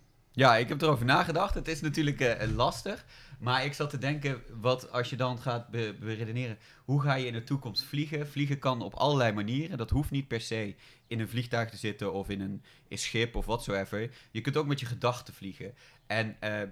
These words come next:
dus, dus, ehm, ehm, wegzweven op een wolk of whatever. En wat daar essentie is, is natuurlijk muziek. Dat je,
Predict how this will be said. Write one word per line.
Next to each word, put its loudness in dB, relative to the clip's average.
dus, -4
dus, -6
ehm, -6
ehm, -8
wegzweven 0
op -6
een -4
wolk -4
of -10
whatever. -2
En -4
wat -4
daar 4
essentie 0
is, -2
is -8
natuurlijk -6
muziek. -4
Dat -6
je, -4